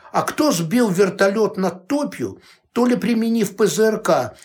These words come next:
то ли из гранатомета, разберемся. Но предположительно это Сычев. Для чего? Чтобы кинуть своего хозяина,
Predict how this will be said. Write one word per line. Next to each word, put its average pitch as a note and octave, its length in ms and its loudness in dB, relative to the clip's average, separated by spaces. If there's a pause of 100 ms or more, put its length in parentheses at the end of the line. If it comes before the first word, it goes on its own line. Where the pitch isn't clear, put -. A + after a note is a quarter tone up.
(160)
то A3 160 2
ли A3 140 0
из E3+ 120 0
гранатомета, A3 1040 -2 (600)
разберемся. D#3+ 1000 -2 (320)
Но E3+ 140 2
предположительно F#3 960 0
это G3+ 220 -4
Сычев. - 640 -8 (640)
Для F3 240 -2
чего? D4 560 -2 (480)
Чтобы D4 380 -2
кинуть B3 360 0
своего G3+ 320 4
хозяина, F3+ 760 -2